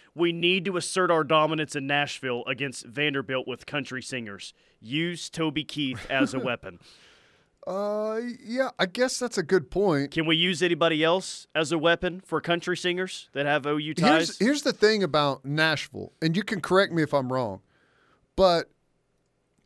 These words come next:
Speaker 2: like, there's probably more country singers from Oklahoma than there are from Nashville.
Speaker 1: Oh, I,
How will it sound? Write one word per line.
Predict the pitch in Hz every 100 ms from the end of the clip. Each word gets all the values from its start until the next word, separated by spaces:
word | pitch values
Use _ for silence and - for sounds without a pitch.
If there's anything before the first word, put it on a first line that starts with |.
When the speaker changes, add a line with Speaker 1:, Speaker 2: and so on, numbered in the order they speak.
| _ _ -
Speaker 2:
like, | 160
there's | 254 277
probably | - 269 277 262 196 196
more | 151 160 196 202 196 196 185 -
country | - 202 - 180
singers | 147 - 180 170 147 139 123 - _ _ _ _ _ _
from | - - 196 180
Oklahoma | 185 156 160 156 185 180 180
than | 147 160
there | 156 151 -
are | 151 156
from | 147 - 143 131 123 110 - _
Nashville. | 127 131 120 - - -
Speaker 1:
Oh, | 233 202 147 127
I, | 160 180